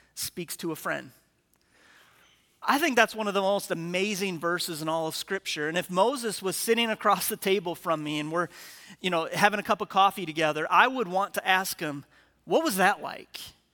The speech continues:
What was that like to have a face-to-face encounter with God? And,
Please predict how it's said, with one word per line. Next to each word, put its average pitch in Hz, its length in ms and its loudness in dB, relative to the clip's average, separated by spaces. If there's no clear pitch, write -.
What 339 200 -2
was 196 180 -2
that - 240 4
like 165 240 -2
to 180 80 -4
have 165 240 -4
a 147 100 0
face-to-face 196 920 -6
encounter 160 480 -6
with 147 240 -8
God? 151 320 0
And, 156 140 -6